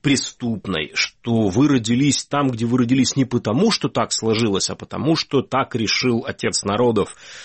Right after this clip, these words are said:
Иосиф Сталин? Говорили ли с вами ваши родные, и если да, то как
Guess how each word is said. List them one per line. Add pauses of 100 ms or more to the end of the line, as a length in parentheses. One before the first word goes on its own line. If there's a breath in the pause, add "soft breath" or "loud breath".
(240 loud breath)
Иосиф
Сталин? (240 loud breath)
Говорили
ли
с
вами
ваши
родные,
и
если
да,
то
как